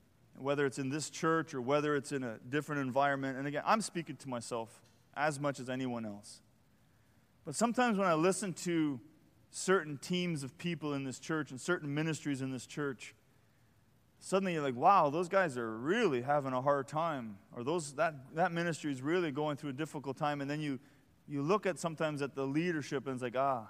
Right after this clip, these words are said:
I wonder if that may have something to do with it." Because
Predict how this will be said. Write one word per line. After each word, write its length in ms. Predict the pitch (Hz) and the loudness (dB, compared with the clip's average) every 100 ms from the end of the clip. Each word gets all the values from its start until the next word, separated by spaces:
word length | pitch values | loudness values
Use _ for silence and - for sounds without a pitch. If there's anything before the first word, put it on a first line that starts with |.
| - _ _ - | -18 _ _ -6
I 80 | 127 | -2
wonder 220 | 139 147 | 0 0
if 100 | 127 | 2
that 200 | 147 143 | 4 4
may 140 | 139 127 | 2 -4
have 160 | 117 | -4
something 260 | - 127 120 | -4 -8 -8
to 60 | |
do 180 | 110 127 | -6 -4
with 140 | 120 110 | -4 -6
it." 100 | 107 | -4
Because 300 | 135 165 | 0 0